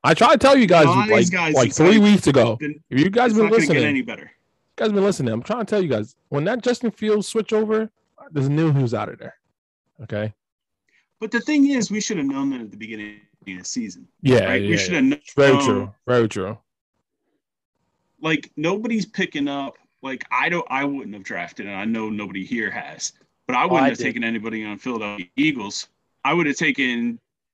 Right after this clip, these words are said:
Speaker 2: Jalen Hurts,
Speaker 1: DeVonta
Speaker 2: but I
Speaker 1: Smith.
Speaker 2: wouldn't have taken any of his receivers.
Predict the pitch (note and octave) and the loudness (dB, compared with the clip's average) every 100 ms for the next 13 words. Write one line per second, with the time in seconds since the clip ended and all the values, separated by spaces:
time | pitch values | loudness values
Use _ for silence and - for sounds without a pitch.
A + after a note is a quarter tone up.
0 | _ _ _ _ _ _ C#3 C#3 _ - | _ _ _ _ _ _ -8 -8 _ -20
1 | A#2 - A2+ - - - A#2+ A#2+ C3+ C#3+ | -20 -14 -6 -2 -2 -2 -6 -6 -6 -6
2 | B2 A2+ C#3 B2+ A#2+ B2 B2 A2 B2 A2+ | -8 -8 -8 -8 -8 -8 -8 -10 -12 -14
3 | G#2+ - D#3+ C3+ G2 - | -14 -8 -6 -6 -12 -14